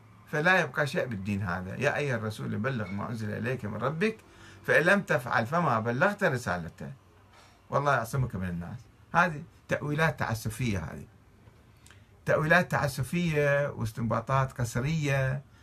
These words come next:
وكلام يعني ما له معنى.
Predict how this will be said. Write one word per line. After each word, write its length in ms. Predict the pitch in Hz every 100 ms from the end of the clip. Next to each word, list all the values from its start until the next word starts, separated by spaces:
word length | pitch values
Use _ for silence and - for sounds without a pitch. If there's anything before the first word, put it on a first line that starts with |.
| - - - -
وكلام 1800 | 131 143 143 139 139 143 117 104 - - - 147 165 175 165 151 135 127 - 110 85 110 139 - 127 -
يعني 500 | 110 120 120 120 - - - - - -
ما 320 | 120 147 156
له 120 | 156
معنى. 460 | 156 165 156 113 117